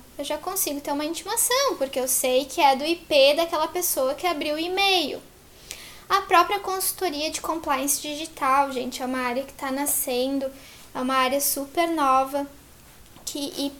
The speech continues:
muito pouco explorada e que precisa dessas informações, né?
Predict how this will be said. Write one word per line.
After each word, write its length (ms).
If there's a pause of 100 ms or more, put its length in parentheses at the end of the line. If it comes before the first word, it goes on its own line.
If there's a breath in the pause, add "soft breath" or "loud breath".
(140)
muito 320
pouco 300
explorada 920
e 220 (380 loud breath)
que 180 (240)
precisa 460
dessas 260
informações, 880
né? 400